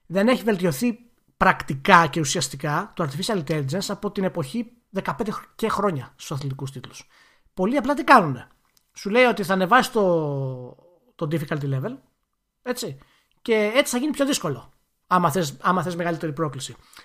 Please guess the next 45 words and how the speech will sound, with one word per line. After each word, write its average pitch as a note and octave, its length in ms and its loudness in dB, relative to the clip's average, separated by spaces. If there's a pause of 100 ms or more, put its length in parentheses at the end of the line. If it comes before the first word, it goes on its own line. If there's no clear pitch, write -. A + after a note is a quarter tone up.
Αλλά G#3 220 2
δεν D4+ 120 2
λαμβάνουν C#4+ 460 6
υπόψη E3 760 0 (760)
εάν G3+ 300 6
μια G3+ 240 6
ομάδα, F3+ 340 6
ας E3+ 120 -2
πούμε, F3+ 140 0
η F3 40 2
οποία E3+ 340 0
είναι E3 280 -2
Ολυμπιακός D#3 760 -2 (420)
και F3 100 -4
την D3+ 120 -4
πας, E3+ 180 4
ας D#3+ 100 -6
πούμε, F#3+ 120 -2
να E3+ 120 0
παίξει F#3 320 -4
με E3+ 100 -4
το D#3+ 140 -6
καλύτερο, D#3+ 440 -4
ας C#3 100 -6
πούμε, C#3 440 -6
με, D3+ 180 -4
στο D3 380 -12
ψηλότερο F#3 320 -2
βαθμό E3 160 -2
δυσκολίας D3+ 520 -4
και D3 80 -12
παίξει D#3 160 -6
σαν F3 80 -2
την D#3 80 -4
Μπαρτσελώνα, D3+ 580 -2 (200)
έχει D#3 220 -4
ρεαλιστική D3 380 -4
βάση. C3+ 360 -6 (500)
Οπότε G3 300 0
δεν A3 100 2
λαμβάνουν B3+ 340 4
χώρα G3+ 260 2
πραγματικά D#3+ 800 0
να D#3 80 -8
δημιουργήσουν D3+ 720 -2